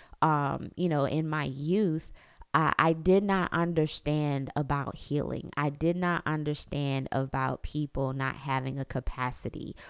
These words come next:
or, you know, people not being able to, to, to meet those needs. You know, as a child, in my mind, it's like,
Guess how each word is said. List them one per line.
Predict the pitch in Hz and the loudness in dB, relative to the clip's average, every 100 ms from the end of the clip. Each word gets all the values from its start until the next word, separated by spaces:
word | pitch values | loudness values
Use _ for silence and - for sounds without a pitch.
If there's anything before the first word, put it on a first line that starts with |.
| - - | -20 0
or, | 160 147 139 123 - | 4 6 4 2 0
you | 151 147 | -2 0
know, | 131 127 | 0 0
people | - 165 156 147 | 0 0 2 2
not | 143 143 - | 2 -2 -2
being | 147 139 131 - | -2 -2 -2 0
able | 147 147 139 139 | 0 2 0 0
to, | - - 151 143 139 135 - - - | -4 -4 0 0 0 -4 -8 -20 -14
to, | - 170 147 135 | 0 2 2 0
to | - 165 | 0 0
meet | 147 143 151 143 208 | 2 2 2 0 -2
those | 147 135 135 | 0 2 0
needs. | 135 131 131 - - - | -2 -2 -4 -6 -10 -2
You | 151 | 2
know, | 139 131 131 - | 2 2 0 2
as | 139 135 | 2 2
a | 135 | -2
child, | - - 226 214 139 139 139 - - - | -4 0 4 4 4 2 -2 -8 -20 -4
in | 160 147 | 0 2
my | 151 180 | 4 4
mind, | 196 156 156 143 - | 4 2 0 -2 0
it's | 160 - | 0 0
like, | 151 143 135 - | -4 -2 -2 -4